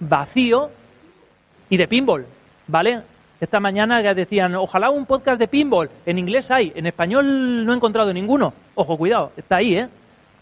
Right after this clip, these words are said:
Creo que el compañero no está por aquí. Móntese uno, se va a hacer de oro.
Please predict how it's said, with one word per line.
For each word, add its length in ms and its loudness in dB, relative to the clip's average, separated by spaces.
Creo 140 0
que 80 0
el 60 -2
compañero 400 0
no 80 0
está 180 0
por 140 -2
aquí. 300 -4
Móntese 460 0
uno, 300 -2
se 80 -4
va 80 2
a 40 0
hacer 180 -4
de 100 0
oro. 200 0